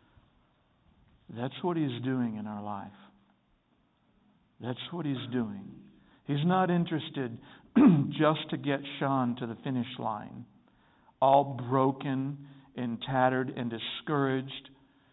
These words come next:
He's not interested just to get me there. He's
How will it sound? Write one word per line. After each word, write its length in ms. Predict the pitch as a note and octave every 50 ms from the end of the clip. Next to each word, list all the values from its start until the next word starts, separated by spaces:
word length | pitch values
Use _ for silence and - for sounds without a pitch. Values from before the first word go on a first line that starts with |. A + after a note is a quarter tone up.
| _ _ _ _ _ _ _ _ _ _ _ _ _ _ _ _ _ _ _ _ _ _ _ _ _ _ _ _ _ _ _ _ _ _ _ _ _ _ _ _ _ _ _ _ _ _ _ _ _ _ _ _ _ _
He's 180 | C#3 B2+ A#2+ C3+
not 280 | C#3+ D3 D3 D3 C#3
interested 600 | C#3 C#3 C#3+ C#3 D3 C3 C#3 - - C3 A#2 A#2+ A2
just 380 | A2 C#3+ D3 C#3 C3 - -
to 60 | -
get 320 | A#2+ A2 B2+ C3 B2+ C3 C#3
me 140 | B2+ B2 G#2+
there. 300 | A2 G#2+ G#2+ G#2+ G#2+ A2+ - - - - - - _
He's 260 | - F3 G3 G3 F#3